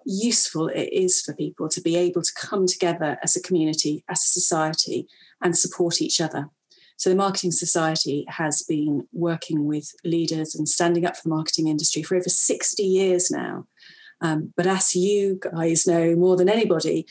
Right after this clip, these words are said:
the rapidly changing world in which we operate, the way in which technology and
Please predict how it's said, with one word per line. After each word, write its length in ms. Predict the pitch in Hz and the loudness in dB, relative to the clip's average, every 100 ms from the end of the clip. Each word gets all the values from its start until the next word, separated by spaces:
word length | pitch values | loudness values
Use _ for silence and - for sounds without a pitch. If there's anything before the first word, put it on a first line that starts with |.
| - - _ _ | -18 -20 _ _
the 140 | 175 | 0
rapidly 800 | 185 202 233 262 - 214 190 180 | 2 2 0 -2 -4 -6 0 0
changing 800 | 180 - 202 190 185 180 156 156 | 2 0 0 2 2 2 0 0
world 460 | 160 170 160 156 - | 0 0 0 -2 -2
in 60 | |
which 220 | 160 - - | -4 -2 -2
we 100 | 156 | -4
operate, 440 | 156 151 135 - | -4 -8 -6 -2
the 80 | 180 | 0
way 180 | 196 190 | 2 2
in 80 | |
which 180 | 175 - | 0 0
technology 880 | - - 202 214 208 208 196 196 - | -4 -4 -2 -2 -2 0 2 2 0
and 400 | 151 147 147 151 | -4 -4 -2 -2